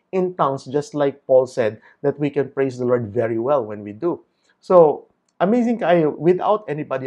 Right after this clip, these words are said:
laying hands on him. So, it's possible. Why? Because of Jesus' promise in Luke eleven, that if you ask for the Holy Spirit, the Lord will give it to you, even without other people laying hands on you. So, that's one other way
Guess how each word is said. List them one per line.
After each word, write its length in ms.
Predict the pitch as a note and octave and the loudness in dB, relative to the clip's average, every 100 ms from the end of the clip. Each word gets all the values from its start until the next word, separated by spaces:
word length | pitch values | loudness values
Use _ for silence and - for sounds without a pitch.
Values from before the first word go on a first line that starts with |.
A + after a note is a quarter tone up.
| B2+ | -6
laying 400 | A#2+ A#2+ A#2 A2+ | -8 -10 -16 -14
hands 240 | A2+ A2 | -14 -12
on 160 | - F2+ | -16 -16
him. 160 | F#2 - _ _ _ | -18 -20 _ _ _
So, 180 | - G3+ - | -2 0 0
it's 160 | - - | -10 -2
possible. 580 | E3+ D#3+ D#3 B2 G#2+ | 0 0 -2 -4 -4
Why? 240 | A2 D#3+ C#3 | -2 -2 -2
Because 380 | A#2 A#2+ D#3 D3 | -4 -8 -8 -10
of 80 | |
Jesus' 400 | A2+ A#2 A2+ A#2+ | -8 -8 -8 -16
promise 400 | _ G2 G#2+ A2 | _ -8 -6 -10
in 160 | G#2+ F#2+ | -12 -12
Luke 160 | - F2 | -14 -10
eleven, 420 | F#2 F#2 E2+ E2+ _ _ _ _ | -10 -10 -12 -14 _ _ _ _
that 160 | A2+ A2+ | -4 -4
if 100 | A2+ | -8
you 80 | G2+ | -2
ask 300 | C#3+ F#3+ - | -2 -2 -4
for 80 | D#3 | -4
the 80 | C3+ | -2
Holy 220 | C3 B2+ | -2 -4
Spirit, 420 | - B2 A2 - _ _ - | -8 -8 -8 -10 _ _ -4
the 80 | G#3+ | 2
Lord 260 | B3+ C#4 | 2 4
will 140 | A3 F#3 | 2 2
give 240 | F3+ D#3+ | 0 -2
it 160 | D#3 - | -6 -4
to 80 | B2 | -4
you, 180 | G2+ - _ - | -6 -12 _ -6
even 560 | A#3 C4 C#4+ C4+ A#3+ | -4 -2 -2 -2 0
without 560 | A3+ A3 - F#3+ F#3+ - | -4 -4 0 0 -2 -4
other 180 | D#3+ D#3 | -4 -4
people 400 | - B2 B2 A2+ | -8 -8 -4 -2
laying 240 | A2+ G#2 | -4 -8
hands 240 | G#2+ G#2+ - | -12 -14 -14
on 160 | - A2+ | -14 -14
you. 160 | - _ _ _ | -18 _ _ _
So, 140 | D3 | 0
that's 220 | D3 E3+ D3 | 2 0 -2
one 300 | B2+ D3+ C#3 | -2 -2 -2
other 260 | A#2+ A2+ | -6 -6
way 300 | G2+ F#2+ F#2 | -6 -8 -10